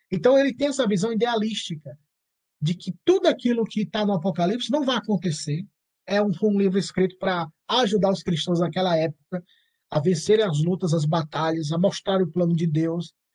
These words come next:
mas não necessariamente acontecerá ipsiliteris, do je-, do jeito que está escrito.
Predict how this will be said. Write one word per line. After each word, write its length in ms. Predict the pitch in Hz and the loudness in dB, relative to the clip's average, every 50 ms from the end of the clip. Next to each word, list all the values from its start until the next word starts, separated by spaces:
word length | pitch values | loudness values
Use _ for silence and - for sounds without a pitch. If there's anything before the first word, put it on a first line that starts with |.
| _ _ _ _ | _ _ _ _
mas 220 | - 180 185 180 175 | 0 2 2 4 4
não 160 | 202 247 285 | 4 4 2
necessariamente 680 | 294 254 - 247 196 226 233 220 202 190 202 208 - | 2 0 0 -2 0 0 2 2 4 2 2 0 0
acontecerá 640 | 220 - 214 202 - 202 160 170 190 185 185 196 196 - _ _ | -2 -2 -2 -2 -2 -2 -2 0 0 0 0 -2 -4 -6 _ _
ipsiliteris, 800 | 220 254 247 - - - 208 202 214 214 - 165 156 151 - - _ _ _ _ _ - | -6 -4 -2 -2 -2 -2 -2 -2 -2 -4 -4 -4 -4 -6 -8 -10 _ _ _ _ _ 0
do 100 | 180 190 | 0 2
je-, 160 | 160 196 190 | 2 0 0
do 140 | 175 175 185 | 0 0 2
jeito 240 | 170 196 190 - | 2 2 0 -2
que 80 | - 190 | -4 -6
está 240 | 160 - - 185 185 | -6 -4 -4 -2 -2
escrito. 440 | 170 147 - - 151 147 147 - | -2 -4 -4 -4 -4 -4 -4 -6